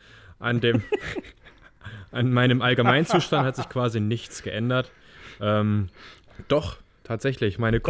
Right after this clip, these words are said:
Speaker 1: Corona-Testergebnisse sind angekommen und ich bin negativ getestet worden. Es war nur eine
Speaker 2: Ja.
Speaker 1: ausgeprägte Männererkältung, die ich, äh, ausschwitzen musste. Mit Fieber.
Speaker 2: Aber dir geht's mittlerweile schon wieder
Speaker 1: <clears throat> Mir geht's
Speaker 2: deutlich
Speaker 1: wieder
Speaker 2: besser,
Speaker 1: so gut,
Speaker 2: oder?
Speaker 1: dass ich eigentlich auch wieder Sport machen könnte.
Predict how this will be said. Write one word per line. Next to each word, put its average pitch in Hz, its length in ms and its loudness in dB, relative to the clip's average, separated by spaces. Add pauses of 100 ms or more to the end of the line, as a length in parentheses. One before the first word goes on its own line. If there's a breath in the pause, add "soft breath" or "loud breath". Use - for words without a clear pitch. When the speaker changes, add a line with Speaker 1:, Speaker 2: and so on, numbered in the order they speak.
Speaker 1:
Corona-Testergebnisse 123 1000 0
sind 104 180 -2
angekommen 104 520 -2
und 135 100 0
ich 123 120 -8
bin 131 160 0
negativ 165 460 -2
getestet 92 480 -8
worden. 98 260 0 (460 loud breath)
Es 107 240 -4
war 139 240 2
nur 147 340 2
eine 135 200 0
Speaker 2:
Ja. - 60 -2
Speaker 1:
ausgeprägte 127 680 -4
Männererkältung, 123 960 0 (460 loud breath)
die 113 180 2
ich, 120 420 -2
äh, 117 560 2 (140)
ausschwitzen 110 580 -2
musste. 98 420 -2 (1120 soft breath)
Mit 110 140 0
Fieber. 101 320 2
Speaker 2:
Aber 151 160 6
dir 143 140 2
geht's 139 200 0
mittlerweile 139 460 2
schon 120 220 2
wieder 113 200 2
Speaker 1:
<clears throat> 139 40 6
Mir 120 300 6
geht's 107 180 2
Speaker 2:
deutlich 113 160 4
Speaker 1:
wieder 110 80 6
Speaker 2:
besser, 98 100 4
Speaker 1:
so 110 120 4
gut, 101 80 0
Speaker 2:
oder? 113 100 4
Speaker 1:
dass 104 180 0
ich 101 160 -2
eigentlich 101 220 0
auch 90 120 -6
wieder 95 140 -2
Sport - 320 -6
machen 95 240 -2
könnte. 110 460 -2